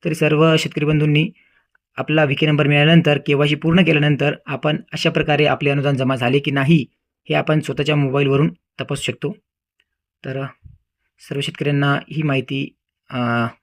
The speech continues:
मिळावी त्याकरता एक छोटासा एक माहितीपर हा व्हिडिओ बनवला आहे. तर हे आपल्या इतर शेतकऱ्यांना ही माहिती आपण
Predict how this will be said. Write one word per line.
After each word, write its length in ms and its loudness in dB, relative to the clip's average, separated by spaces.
मिळावी 320 0
त्याकरता 420 -6
एक 220 -8
छोटासा 400 -8
एक 220 -8
माहितीपर 360 -4
हा 160 0
व्हिडिओ 260 -2
बनवला 260 -2
आहे. 160 -4
तर 80 -8
हे 80 -2
आपल्या 420 -2
इतर 200 -6
शेतकऱ्यांना 500 -4
ही 100 -8
माहिती 300 -4
आपण 260 -2